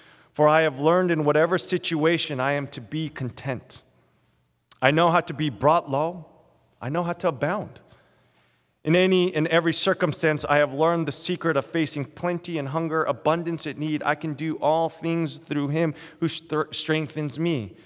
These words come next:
So you see, the goal is not for us all to become poor.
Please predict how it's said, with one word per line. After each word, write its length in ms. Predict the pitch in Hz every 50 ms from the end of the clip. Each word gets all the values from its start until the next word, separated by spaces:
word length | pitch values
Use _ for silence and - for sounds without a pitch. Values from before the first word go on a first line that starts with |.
| - _ _ _ _ _ _ _ _ _
So 100 | - -
you 140 | 220 208 208
see, 240 | 208 - 262 269 269
the 100 | 202 202
goal 300 | 170 143 220 262 277 254
is 100 | 208 -
not 220 | 220 214 196 -
for 100 | - 202
us 220 | 196 214 220 - -
all 220 | - 185 202 208
to 120 | 202 - 170
become 360 | 185 185 - - 208 202 -
poor. 440 | - - 262 285 240 156 98 95